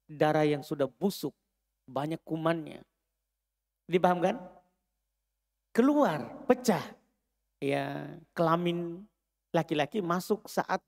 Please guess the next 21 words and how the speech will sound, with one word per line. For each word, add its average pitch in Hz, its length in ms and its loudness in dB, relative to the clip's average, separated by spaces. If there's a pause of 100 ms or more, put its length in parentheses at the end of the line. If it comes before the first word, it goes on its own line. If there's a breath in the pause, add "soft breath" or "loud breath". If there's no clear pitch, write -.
banyak 165 480 -2
bakterinya 147 640 -2
itu. - 180 -20 (1600)
Dipahamkan? 170 480 2 (240)
Itu - 320 0
akan 190 160 2
menyebabkan 185 560 2
nanti 220 160 0
penyakit 254 480 2 (160)
pada 165 320 4 (680)
kelaminnya. 170 680 2 (920)
Terus 330 240 6
juga, 214 640 2 (840)
dokter 269 480 4
juga 302 240 4
menun-, 262 360 4
menyebutkan 220 920 4
itu 277 240 2 (320)
merusak 240 520 2 (600)
rahim 185 400 2
perempuan. - 600 -4